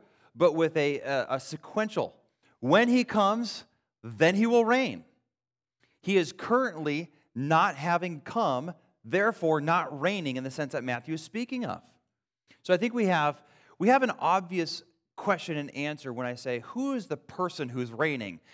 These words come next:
No one in this room is probably going like, "Ah, yeah.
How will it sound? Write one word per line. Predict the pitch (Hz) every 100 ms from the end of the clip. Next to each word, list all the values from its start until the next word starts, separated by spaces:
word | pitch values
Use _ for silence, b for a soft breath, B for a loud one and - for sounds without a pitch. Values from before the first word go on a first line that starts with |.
| B B
No | 131 170 226
one | 233
in | 190
this | 160
room | 165 139
is |
probably | - 143 135
going | 127 120 110
like, | 101 -
"Ah, | - 160 160 139 117 _ _ _ _ _
yeah. | 135 135